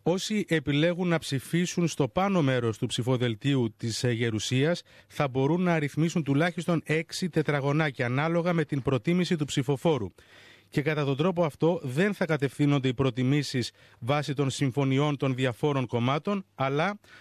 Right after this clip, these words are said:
βάσει της προτίμησης του ίδιου του ψηφοφόρου. Μία άλλη αλλαγή θα είναι η χρήση του λογότυπου του κάθε κόμματος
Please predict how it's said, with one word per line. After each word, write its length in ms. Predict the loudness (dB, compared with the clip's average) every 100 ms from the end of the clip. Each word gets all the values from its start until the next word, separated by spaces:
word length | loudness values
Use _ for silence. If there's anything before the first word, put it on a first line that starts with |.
| -20 -6
βάσει 360 | -2 -2 -2
της 160 | -6 -2
προτίμησης 540 | -2 0 0 0 0
του 160 | 2 2
ίδιου 260 | 2 0
του 80 | -2
ψηφοφόρου. 600 | 0 0 0 0 0 -2 -6 -16 -20 -20 _
Μία 300 | 0 2 2
άλλη 220 | 2 2
αλλαγή 440 | 2 2 0 -2
θα 200 | -2 0
είναι 340 | 0 2 0 0
η 120 | -2
χρήση 420 | -2 0 -2 0 -2
του 200 | 2 4
λογότυπου 680 | 2 2 0 -2 -4 -4
του 140 | -4 -2
κάθε 280 | -2 -2 -2
κόμματος 520 | 0 0 0 -2 -2